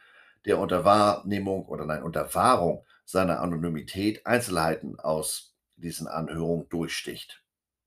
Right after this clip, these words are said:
Demnach soll die N F L auf eine unbestimmte Suspendierung bestimmen, bestehen.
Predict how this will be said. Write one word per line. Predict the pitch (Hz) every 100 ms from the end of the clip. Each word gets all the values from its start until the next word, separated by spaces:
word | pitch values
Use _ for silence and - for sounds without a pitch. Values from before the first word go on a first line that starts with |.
| _ - - -
Demnach | 113 147 123 139
soll | - 107 101
die | 104 -
N | 107
F | 95
L | 104 110
auf | 113 87
eine | 98 -
unbestimmte | - 139 113 117 - - 104
Suspendierung | 98 107 110 92 110 92 80
bestimmen, | - - 76 57 - _ _ _ _ _ _ _ _ _ -
bestehen. | 90 - 113 82 -